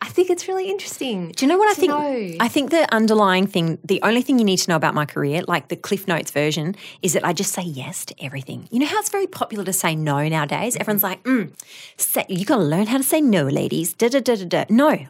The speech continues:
Speaker 2: I did the opposite. I say yes to everything and it opens up so many great doors and channels. And yeah, you work hard and yeah, you do some things that are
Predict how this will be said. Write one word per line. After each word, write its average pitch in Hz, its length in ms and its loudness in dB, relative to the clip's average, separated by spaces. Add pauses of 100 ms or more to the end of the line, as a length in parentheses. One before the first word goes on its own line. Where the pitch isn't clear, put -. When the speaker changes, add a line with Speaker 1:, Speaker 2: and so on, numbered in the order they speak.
Speaker 2:
I 240 140 2
did 285 180 2
the 254 100 4
opposite. 214 340 0
I 202 60 -2
say 269 160 -2
yes 220 300 0
to 208 100 -6
everything 202 420 -2
and 208 120 -4
it 220 120 -6
opens 320 300 -2
up - 140 -4
so 220 160 0
many 208 120 6
great 190 220 0
doors 175 240 0
and 175 100 0
channels. 165 480 -4
And 339 120 -2
yeah, 415 240 4 (100)
you 370 100 4
work 277 200 2
hard 262 320 2
and 320 100 -2
yeah, 359 160 4
you 330 180 6
do 294 140 2
some 240 240 2
things 226 220 2
that 202 100 2
are - 20 4